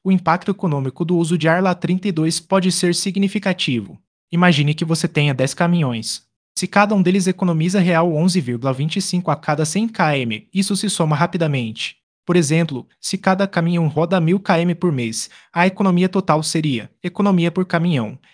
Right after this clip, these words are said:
real cento e doze vírgula cinquenta. Economia total para dez caminhões,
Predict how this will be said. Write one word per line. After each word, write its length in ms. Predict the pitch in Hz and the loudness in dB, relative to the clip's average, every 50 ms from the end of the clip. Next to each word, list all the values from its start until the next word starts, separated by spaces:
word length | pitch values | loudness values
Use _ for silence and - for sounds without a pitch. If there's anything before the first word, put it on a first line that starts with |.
| _ | _
real 280 | - - 135 131 147 151 | -6 -2 -2 0 0 -2
cento 320 | 156 - - 185 196 202 | -4 -2 0 0 0 2
e 40 | 208 | 0
doze 300 | 156 151 175 196 185 202 | 0 2 2 2 2 2
vírgula 400 | 185 135 160 170 160 160 160 156 | 2 2 2 2 2 2 0 0
cinquenta. 400 | 147 - 185 180 - 165 160 - | 0 0 -2 -2 -2 -2 -2 -2
Economia 480 | 180 175 - 202 185 180 170 175 185 185 | -4 -2 0 0 2 2 2 2 2 2
total 380 | 185 196 185 - 160 143 143 | 2 0 0 2 2 2 2
para 200 | 147 175 175 185 | 2 0 0 0
dez 240 | 165 131 139 165 175 | 0 0 0 -2 -2
caminhões, 680 | - - 170 175 185 185 165 131 113 117 - - - | 0 -2 0 2 2 2 2 0 -2 -4 -8 -12 -12